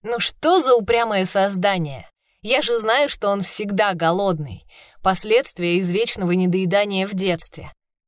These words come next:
А голодный мужик — злой мужик. Прежде чем заводить с ним разговоры по душам, все-таки лучше накормить.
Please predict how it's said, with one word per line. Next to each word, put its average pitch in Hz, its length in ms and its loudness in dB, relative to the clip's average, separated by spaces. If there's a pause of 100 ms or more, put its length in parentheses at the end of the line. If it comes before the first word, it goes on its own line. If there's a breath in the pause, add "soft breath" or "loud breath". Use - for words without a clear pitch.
(140)
А 196 120 0
голодный 156 520 0
мужик — 294 440 -2 (360)
злой 330 380 4
мужик. 165 460 -6 (1300)
Прежде 330 320 2
чем 285 200 0
заводить 240 400 2
с - 60 -2
ним 208 140 -4
разговоры 214 540 2
по 185 120 -8
душам, 311 400 0 (380)
все-таки 359 440 -2
лучше 339 300 2
накормить. 269 680 -6